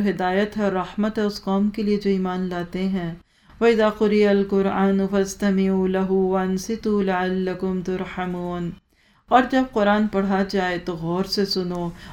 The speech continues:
اور خاموش رہو تاکہ تم پر رحم کیا جائے۔ کتنی خوبصورت آیت ہے جو انسان کو قرآن کے بارے میں ادب سکھاتی ہے کہ اس کے دوران ہمیں بھی خاموش رہنا ہے اور ہماری مشینوں کو بھی خاموش رہنا ہے، پھر اللہ کا رحم ہوگا،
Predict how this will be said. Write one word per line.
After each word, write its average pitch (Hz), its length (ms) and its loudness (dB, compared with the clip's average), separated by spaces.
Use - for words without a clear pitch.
اور 226 160 -2
خاموش 196 640 0
رہو 190 260 0
تاکہ 180 320 -2
تم 175 200 -4
پر 185 160 -2
رحم 180 300 -4
کیا 175 220 -4
جائے۔ 170 240 -4
کتنی 233 400 -4
خوبصورت 202 560 -2
آیت 180 280 -4
ہے 185 60 -4
جو 180 140 -2
انسان 180 520 -6
کو 202 200 0
قرآن 196 400 2
کے 196 140 0
بارے 190 340 2
میں 214 220 2
ادب 208 240 -2
سکھاتی 190 540 -2
ہے 196 60 4
کہ 196 120 0
اس 196 140 0
کے 190 140 0
دوران 185 380 0
ہمیں 196 240 4
بھی 226 120 -2
خاموش 208 460 0
رہنا 208 220 2
ہے 214 60 0
اور 208 120 0
ہماری 185 320 0
مشینوں 185 440 -2
کو 185 120 -4
بھی 185 100 -2
خاموش 185 480 -4
رہنا 196 240 -2
ہے، 202 40 -4
پھر 226 200 -2
اللہ 190 240 0
کا 190 80 -4
رحم 175 280 -2
ہوگا، 170 280 -4